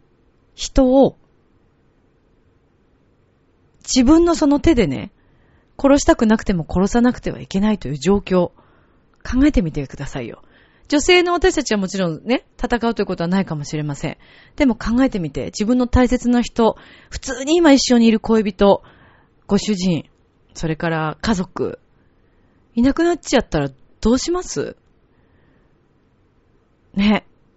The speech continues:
平和ボケしてるんですよ、私たちだからきっと。戦争というものがどれだけ恐ろしいものかというのが、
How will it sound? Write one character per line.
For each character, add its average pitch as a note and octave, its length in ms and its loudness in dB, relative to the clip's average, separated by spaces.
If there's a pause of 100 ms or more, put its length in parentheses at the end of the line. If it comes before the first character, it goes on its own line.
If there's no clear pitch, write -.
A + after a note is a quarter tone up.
(720)
平 C#4 240 2
和 C#4 60 4
ボ C4 140 2
ケ B3+ 440 0
し - 100 -12
て C4 120 2
る A#3+ 100 2
ん - 20 -4
で D#3+ 80 -6
す - 100 -8
よ、 A2+ 60 -6
私 D3 220 -8
た - 100 -12
ち - 120 -14
だ C#3 80 -8
か B2 100 -12
ら B2+ 100 -14
き - 140 -14
っ - 100 -18
と。 - 160 -8 (600)
戦 F4+ 280 2
争 F4+ 400 0
と F4+ 140 -2
い E4 60 2
う D#4+ 60 -2
も E4+ 100 -4
の D4 100 0
が F3 140 -2 (120)
ど E4+ 180 4
れ F#4 120 6
だ F#4+ 160 4
け E4+ 100 2
恐 D4 200 2
ろ D4+ 80 0
し D4 100 -6
い D4 60 -2
も G#3 120 0
の F3+ 80 0
か E3 140 -2
と - 100 -8
い D3+ 40 -2
う D#3 100 -6
の C#3+ 100 -8
が、 E3+ 240 0